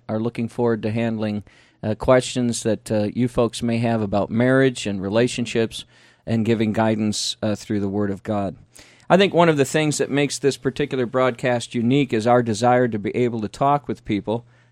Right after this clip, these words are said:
about the things that they're facing in their lives right now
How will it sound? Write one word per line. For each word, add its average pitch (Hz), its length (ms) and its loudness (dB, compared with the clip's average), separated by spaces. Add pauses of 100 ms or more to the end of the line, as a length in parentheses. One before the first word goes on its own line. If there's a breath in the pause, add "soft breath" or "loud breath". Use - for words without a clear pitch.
about 110 300 4
the 110 80 -2
things 135 320 0
that - 100 -20
they're 113 160 0
facing 123 480 0
in 110 100 0
their 107 140 0
lives 107 380 0
right 131 240 2
now 110 380 -2